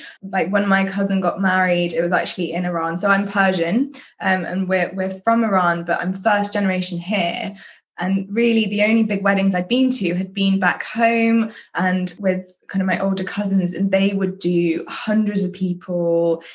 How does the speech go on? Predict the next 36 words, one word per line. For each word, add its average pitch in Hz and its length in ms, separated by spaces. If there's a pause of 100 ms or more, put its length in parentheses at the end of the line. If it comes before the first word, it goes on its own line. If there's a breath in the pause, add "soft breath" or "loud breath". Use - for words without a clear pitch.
It's 180 140
a 175 40
big 190 320
white 196 460
wedding, 175 720 (220 loud breath)
um, 175 260
and 180 140
there's 175 140
lots 208 420
of 175 60
alcohol, 175 480
lots 208 280
of 175 120
dancing, 170 680
lots - 280
of 180 80
food, 165 540 (160)
and 175 480 (260)
yeah, 196 320
just 220 380
getting 202 540
as 196 180
many 196 300
people 190 800
from 190 440
the 196 180
extended 190 440
family 190 240
as 185 100
possible. - 460
So - 140
I 214 180
definitely 226 400
understood 202 500
that - 240
element. 190 720